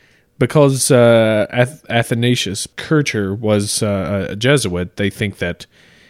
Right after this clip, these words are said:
it was probably passed around, uh, uh, Jesuits around Europe. Somehow it, it stayed in their position. Because in nineteen twelve,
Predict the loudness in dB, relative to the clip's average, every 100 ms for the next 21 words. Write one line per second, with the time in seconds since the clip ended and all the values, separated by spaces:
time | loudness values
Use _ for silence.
0 | _ -8 -6 -8 -2 4 4 4 2 2
1 | -2 -2 0 0 0 -2 -4 -4 -4 -4
2 | -6 -8 -12 -10 0 2 2 -2 -4 -4
3 | -4 -4 -6 -6 -6 -8 -14 -20 _ -10
4 | -8 -6 -4 -4 -6 -8 -12 -14 _ -6
5 | -2 -2 -2 -4 -6 -6 -6 -6 -6 -6
6 | -10 -14 -20 -20 -20 _ _ -4 -2 -2
7 | 2 2 2 -2 -4 -2 -2 -2 -4 -6
8 | -4 2 4 4 0 -6 -12